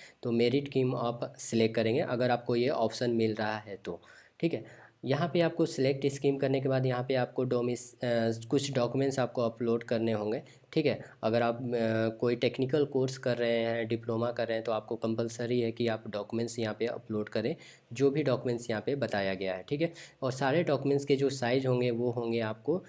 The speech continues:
अ, टू हंड्रेड के बी से आपको कम का अपलोड करना है डॉक्यूमेंट्स। अ, किस तरह से आपको डॉक्यूमेंट्स का साइज़ कम करना है ये मैंने एक वीडियो में बताया है, लिंक दे दूँगा आपको डिस्क्रिप्शन बॉक्स में,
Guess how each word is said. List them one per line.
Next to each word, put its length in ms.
अ, 300
टू 160
हंड्रेड 400
के 120
बी 120
से 420
आपको 280
कम 240
का 180
अपलोड 360
करना 260
है 120
डॉक्यूमेंट्स। 500
अ, 40
किस 540
तरह 140
से 140
आपको 200
डॉक्यूमेंट्स 420
का 100
साइज़ 320
कम 180
करना 280
है 220
ये 60
मैंने 280
एक 120
वीडियो 300
में 80
बताया 300
है, 120
लिंक 300
दे 200
दूँगा 240
आपको 260
डिस्क्रिप्शन 600
बॉक्स 240
में, 120